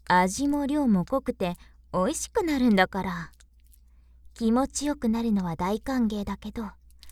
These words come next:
危なくなったらお腹に力を入れて踏ん張るように。いいね？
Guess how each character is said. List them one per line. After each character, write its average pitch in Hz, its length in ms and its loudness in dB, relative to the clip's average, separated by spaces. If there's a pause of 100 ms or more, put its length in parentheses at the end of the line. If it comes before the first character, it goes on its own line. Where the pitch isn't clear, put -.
(440)
危 208 300 2
な 294 140 -2
く 294 120 -6
な 285 120 -2
っ 285 40 -6
た - 200 -8
ら 160 120 -6
お 160 120 -2
腹 240 260 0
に 254 160 2
力 277 400 -6
を 180 80 -6
入 190 180 -10
れ 208 60 -10
て - 140 -10 (640)
踏 359 160 0
ん 339 120 -2
張 311 280 -2
る 240 40 -4
よ 269 100 -4
う 240 240 -6
に。 311 140 -4 (840)
い 277 160 2
い 220 40 2
ね？ 196 200 -2